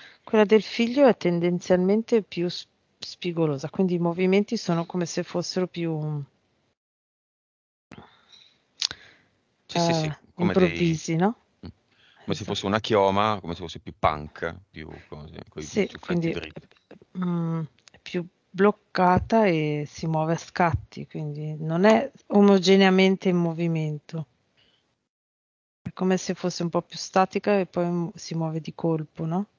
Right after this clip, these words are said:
Speaker 2: Mhm.
Speaker 1: Mm. Potrei dire
Speaker 2: E quella
Speaker 1: che
Speaker 2: della compagna? Quindi si muove nello stesso modo? È per questo che tu
Speaker 1: Mm. Sì.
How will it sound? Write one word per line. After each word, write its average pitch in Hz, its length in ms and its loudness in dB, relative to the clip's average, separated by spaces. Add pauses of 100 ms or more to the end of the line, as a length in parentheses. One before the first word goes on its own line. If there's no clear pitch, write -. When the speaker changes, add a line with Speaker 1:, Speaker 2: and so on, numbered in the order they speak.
(240)
Speaker 2:
Mhm. 87 200 -10 (1800)
Speaker 1:
Mm. 165 140 -2 (600)
Potrei 185 380 0
dire 190 280 2
Speaker 2:
E 202 40 2
quella 180 220 2
Speaker 1:
che 175 60 0
Speaker 2:
della 92 220 -4
compagna? 127 600 -2 (320)
Quindi 98 240 -8
si - 160 -8
muove 85 220 -4
nello 82 180 -6
stesso - 380 -10
modo? 85 400 -6 (100)
È - 100 -20
per 85 180 -10
questo - 380 -2
che - 180 -18
tu 87 240 -14 (360)
Speaker 1:
Mm. 202 100 2 (1300)
Sì. - 400 2